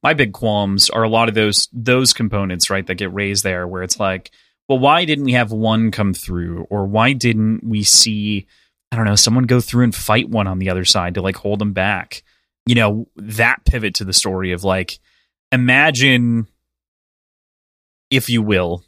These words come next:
some fractional multiversal version of the Cosmere in which Wayne is with Marasi, jumps through the portal,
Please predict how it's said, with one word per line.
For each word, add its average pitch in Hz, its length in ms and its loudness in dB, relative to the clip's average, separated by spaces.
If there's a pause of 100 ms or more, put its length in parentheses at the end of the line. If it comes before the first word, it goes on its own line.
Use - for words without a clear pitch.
(140)
some 101 320 0
fractional 107 1000 -2
multiversal 107 920 0
version 95 300 -2
of 87 100 -6
the 92 60 -12
Cosmere 95 540 -2 (420)
in 110 180 2
which 98 480 -2 (600)
Wayne 139 340 4
is 120 160 4
with 110 240 0
Marasi, 101 600 0 (380)
jumps 120 440 2
through 113 180 -2
the 101 80 -2
portal, 92 520 -4